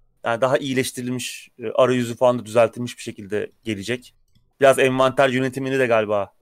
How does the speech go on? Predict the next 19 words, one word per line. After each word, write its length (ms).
e, 40
oyunun 340
çok 200
mekaniklerini 560
bozmadan, 520
özünü 300
bozmadan. 500
Ya 80
her 360
oyunun 520
remaster 440
yapılıyorken 500
hani, 300
e, 40
Mafya 640
üçün 340
<laughs> 280
iki 220
yıllık, 180